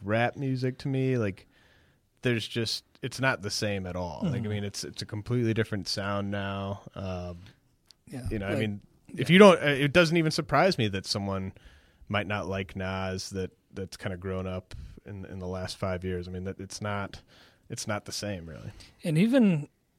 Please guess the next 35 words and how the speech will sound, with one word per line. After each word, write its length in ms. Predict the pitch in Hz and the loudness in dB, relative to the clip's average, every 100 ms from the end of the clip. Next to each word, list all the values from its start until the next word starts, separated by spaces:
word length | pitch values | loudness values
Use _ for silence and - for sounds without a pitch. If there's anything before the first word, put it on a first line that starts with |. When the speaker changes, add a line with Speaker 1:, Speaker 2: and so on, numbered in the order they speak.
| _ _ | _ _
Speaker 2:
I 40 | 156 | -4
mean, 260 | 143 139 | 0 2
I, 80 | 135 | 2
I 140 | 143 147 | 2 2
love 260 | 151 156 | 2 2
the 80 | 143 | 0
guy. 260 | 135 139 135 | 0 0 0
He's, 160 | 127 - | -2 -6
he's 220 | - 143 131 | -10 -10 -8
great, 340 | 147 139 131 - - | -4 -2 -2 -2 -2
Nick 200 | 147 143 | -4 0
Whalen. 500 | 139 143 143 135 131 | 2 2 0 -2 -4
But, 180 | 147 143 147 - | -4 -4 -10 -10
you 120 | 156 | -6
know, 120 | 127 | -4
there's 200 | 123 151 | 0 2
about 180 | 165 180 | 4 4
a 40 | 156 | 2
five-year 520 | - 196 196 185 170 | 4 8 8 8 8
age 260 | 160 151 | 8 6
gap 220 | 147 165 143 | 6 4 4
between 300 | 139 160 147 | -2 -2 0
me 80 | 147 | 0
and 100 | 143 | 2
Whalen. 380 | 151 156 135 - - - - _ _ _ _ _ _ _ _ _ _ - | 2 2 0 -4 -16 -20 -20 _ _ _ _ _ _ _ _ _ _ -12
He, 220 | - 247 | 0 2
d-, 100 | 254 | 4
I 160 | 170 | 4
don't 160 | 226 247 | 4 4
think 140 | 165 | 2
he's 140 | 147 139 | 2 2
ever 180 | 143 127 | 2 0
listened 320 | 151 - 147 | -2 0 0
to 60 | |
Nas, 560 | 107 107 - - - - | -2 -8 -14 -20 -18 -18